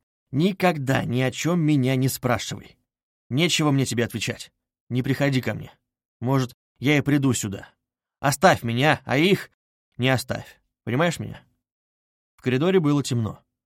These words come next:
Они стояли возле лампы. С минуту они смотрели друг на друга молча. Разумихин всю жизнь помнил эту минуту.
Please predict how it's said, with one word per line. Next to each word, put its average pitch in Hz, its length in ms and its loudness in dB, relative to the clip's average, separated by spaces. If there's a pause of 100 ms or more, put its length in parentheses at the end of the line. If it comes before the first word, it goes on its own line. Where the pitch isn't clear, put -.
(420)
Они 123 300 -2
стояли 135 520 0
возле 117 380 -2
лампы. 123 460 0 (720)
С - 140 -10
минуту 170 500 2
они 117 240 -2
смотрели 147 460 -2
друг 131 200 -6
на 120 120 -2
друга 113 280 -6
молча. 113 500 -4 (340)
Разумихин 131 640 0
всю 135 260 -2
жизнь 127 320 0
помнил 113 380 -4
эту 107 260 -6
минуту. 101 480 -6